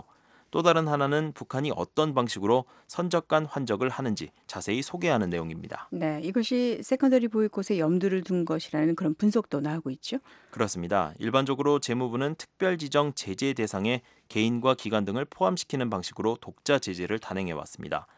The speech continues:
Speaker 1: 이번에 선박 스물여덟 척 등도 그런 방식으로 제재가 이뤄진 거고요. 아, 그런데 가끔 이번처럼 제재와 별도로 주의보를 발표하곤 했는데요. 방코델타 아시아가 대표적인 사례입니다.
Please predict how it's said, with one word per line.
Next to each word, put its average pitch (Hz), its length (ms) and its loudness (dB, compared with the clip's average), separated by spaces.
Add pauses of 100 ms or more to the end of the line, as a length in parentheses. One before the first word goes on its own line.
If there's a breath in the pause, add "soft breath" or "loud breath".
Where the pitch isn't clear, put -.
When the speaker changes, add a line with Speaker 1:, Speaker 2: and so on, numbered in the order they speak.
(360 soft breath)
Speaker 1:
이번에 139 300 2
선박 170 420 2
스물여덟 123 520 2
척 - 260 -6
등도 107 380 0 (200)
그런 135 280 2
방식으로 107 420 -4
제재가 110 380 -2
이뤄진 104 320 0
거고요. 95 340 -4 (500 soft breath)
아, 101 100 -4
그런데 143 260 2
가끔 147 380 0
이번처럼 147 840 2
제재와 135 480 0
별도로 95 460 -2 (180)
주의보를 127 580 2
발표하곤 92 680 -2
했는데요. 90 480 -2 (400 soft breath)
방코델타 151 800 2
아시아가 107 380 2
대표적인 101 500 -4
사례입니다. 82 540 -2